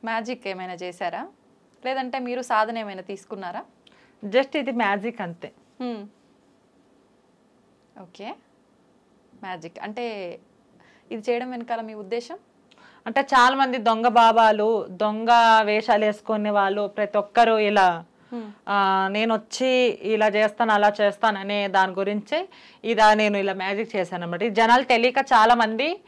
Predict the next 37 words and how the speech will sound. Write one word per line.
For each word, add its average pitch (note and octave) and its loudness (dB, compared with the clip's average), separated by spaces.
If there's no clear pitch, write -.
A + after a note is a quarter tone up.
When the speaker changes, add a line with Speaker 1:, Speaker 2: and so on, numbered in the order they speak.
Speaker 1:
హ్మ్. G#3+ -14
Speaker 2:
ఆ, G3+ 2
ఇది G#3 0
నిజమేమో A#3+ 4
నమ్ముకొని A3+ -2
మూఢ A#3 0
నమ్మకాలు G#3+ 2
ఉన్నారు. F#3+ 0
అలా A3 0
నమ్మద్దండి. A3 2
ఎవరు G#3 0
పడితే A3+ 2
వాళ్ళు A3 2
వచ్చి G#3 -8
నేను G3+ -2
అఘోరా, G3+ 0
నేను G3+ -4
బాబాని, F#3+ 0
నేను G3 -6
అది F3 -4
చేస్తా, G3+ -4
ఇది F3+ -10
చేస్తానని F3+ -10
ఇలాంటివి F#3+ -4
చేయకూడదానికి F#3+ -4
ఇలా B3 -2
మ్యాజిక్ F#3 -6
చేసి F3+ -10
చూపిస్తుంది. F#3+ -8
చాలా G3+ 4
మంది G#3+ -4
జనాలు G3+ 2
అని A3 -2
అనుకుంటారు E3+ -8
నిజమని. E3+ -8
Speaker 1:
హ్మ్, A#3+ -8
హ్మ్. G#3 -16